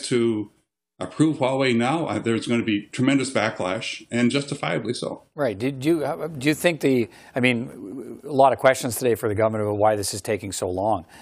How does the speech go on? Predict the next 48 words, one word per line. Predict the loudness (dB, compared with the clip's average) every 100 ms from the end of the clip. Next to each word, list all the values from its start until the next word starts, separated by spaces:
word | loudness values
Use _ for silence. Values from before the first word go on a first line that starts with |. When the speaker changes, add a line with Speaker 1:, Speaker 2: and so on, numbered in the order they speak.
| -20 -16 -6
Speaker 2:
Uh, |
everybody | -2 -2 -2 0 2
else | 4 2 -2
is | -6
making | -6 -8
decisions | -8 -4 -4 -4 -6
on | -6
Huawei, | -2 0 2 0 -2
and | -4
the |
Canadian | -6 -6 -4 -2
government | -2 -2 -2
says | -4 -4
it | -6
still | -4 -2
needs | -4 -6
to | -6
do | -4
more | -2 -2 -2 -6 -20 -20 -18 -10
investigation, | 0 0 0 -2 -2 -4 -6
more | -6
research. | -4 -4 -4 -6 -8 -16 -20 -4
Uh, | 0 0
do | -2 -4 0
you |
think | 0 -2 2
there's | 4 4
a | 2
direct | 2 4 4 2
link | 0 -2 -4
between | -10 -8 -6 -4 -4 -8 -12 -18 -20 -20 -14 -10
the |
time | -2 2 4 2
it's | -2
taking | 0 0 -2
to | -4
make | -4 -4
this | -8
decision | -6 -6 -4 -4 -8 -14 -20 -6
and | -2 0
the | -2
detention | -4 -2 -4 -4 -4
of |
those | -2 -2
two | -4 -6
Canadians | -6 -6 -6 -8 -10
in |
China? | -10 -10 -12